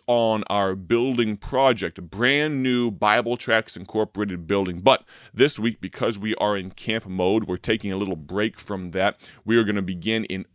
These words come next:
earnest next week. So continue to pray for that project. We're still waiting on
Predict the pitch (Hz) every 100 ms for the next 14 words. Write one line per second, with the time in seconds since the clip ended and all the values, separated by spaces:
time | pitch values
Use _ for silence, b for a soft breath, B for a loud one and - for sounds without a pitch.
0 | 117 131 127 104 - - b - 95 104
1 | 104 - 87 95 95 - 101 95 101 101
2 | 143 196 170 - 110 110 98 - - 87
3 | 92 127 98 92 - 98 110 113 107 107